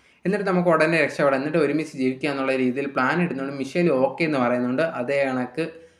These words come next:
ജൂൺ സിക്സ് വരുന്നുണ്ട്. അതേ കണക്ക് ആ ദിവസം അവർ രാത്രിയിൽ കിടക്കുന്ന മെത്തയൊക്കെ വെച്ചിട്ട് അവർ ബെഡ്ഷീറ്റൊക്കെ പുതച്ച് അവരവിടെ ഉള്ള രീതിയിൽ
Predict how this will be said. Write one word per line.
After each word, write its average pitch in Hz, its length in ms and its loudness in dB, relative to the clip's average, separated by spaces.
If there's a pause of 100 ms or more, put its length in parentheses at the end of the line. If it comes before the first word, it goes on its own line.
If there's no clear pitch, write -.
(280)
ജൂൺ 131 260 0 (140)
സിക്സ് 131 340 -4
വരുന്നുണ്ട്. 127 440 2
അതേ 120 220 0
കണക്ക് 127 380 -4
ആ 120 80 0 (120)
ദിവസം 127 420 -2 (160)
അവർ 123 260 -4 (440)
രാത്രിയിൽ 135 460 -2
കിടക്കുന്ന 135 440 -2 (320)
മെത്തയൊക്കെ 135 560 -2
വെച്ചിട്ട് 127 400 -2
അവർ 120 200 0 (280)
ബെഡ്ഷീറ്റൊക്കെ 127 580 -6
പുതച്ച് 123 260 -4
അവരവിടെ 123 360 0 (100)
ഉള്ള 131 360 -4 (120)
രീതിയിൽ 123 440 0